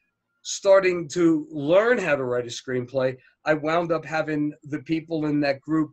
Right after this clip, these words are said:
pay me to edit their screenplays. And then my attorney brought me to, uh, a major production company down at Warner Brothers, who I actually thought they were going to do my movie, The Boss Always Sits in the Back.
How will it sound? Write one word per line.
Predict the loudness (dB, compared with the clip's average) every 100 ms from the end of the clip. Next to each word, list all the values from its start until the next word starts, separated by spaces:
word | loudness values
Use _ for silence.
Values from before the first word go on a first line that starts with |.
| _
pay | -4 0 2
me | 2 0 0
to | -6 -4
edit | -4 -2 -6
their | -8
screenplays. | -8 -6 -4 -4 -4 -6 -8 -10
And | -10 -10 -12 _ _ _
then | -4 -2
my | -2
attorney | -4 -4 -4 -2 0 -2
brought | -2 -2 -2
me | -4 -6 -6
to, | -2 0 0 -2 -10 -10 -2
uh, | 0 0 0
a | -2
major | 0 0 -2 -6 -6
production | -10 -2 -2 -2 -8
company | -6 -10 -8 -12 -6
down | -4 -4
at | -6 -8
Warner | -2 -2 -2
Brothers, | -4 -8 -8 -10 -12 -18 _ _ _ _ _ _ -2
who | 2
I | 2 2
actually | 0 -4 -4 0 0
thought | -2 -2 -2 -2
they | -4
were | -4 -4
going | -2 -2 -2
to |
do | -4 -6 -6
my | -4 -2
movie, | 0 2 0 0 -4
The | -4 -10 -6
Boss | -6 -6 -6
Always | -4 -4 -6
Sits | -10 -12 -8
in | -4
the |
Back. | -2 -4 -6